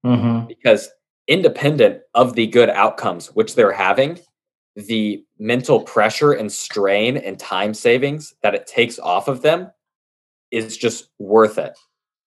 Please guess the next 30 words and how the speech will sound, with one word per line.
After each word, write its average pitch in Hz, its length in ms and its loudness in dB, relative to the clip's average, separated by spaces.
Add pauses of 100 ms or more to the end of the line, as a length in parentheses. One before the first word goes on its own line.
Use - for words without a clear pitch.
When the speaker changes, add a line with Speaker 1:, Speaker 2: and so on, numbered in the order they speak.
(240)
Speaker 2:
And 156 180 2
you're 123 100 2
getting 117 240 4
better 104 220 2
messages 92 480 -8
out 82 160 -4
of - 100 -14
it. - 140 -12 (320)
That's 123 200 4
what's 120 180 -2
really 107 240 4
exciting 98 440 0
about 87 240 -6
us. - 340 -12 (460)
Speaker 1:
Awesome. 110 400 2 (260)
You 190 280 8
are, 147 240 8
so, 131 400 0
like, 131 140 -2
when 139 120 6
you're 175 140 4
using 131 360 2
this 123 220 -4
tool 113 200 -4
for 123 100 -4
yourself, 123 540 2
are 110 100 0
you 127 200 2
are, 120 280 6
you're 113 340 -4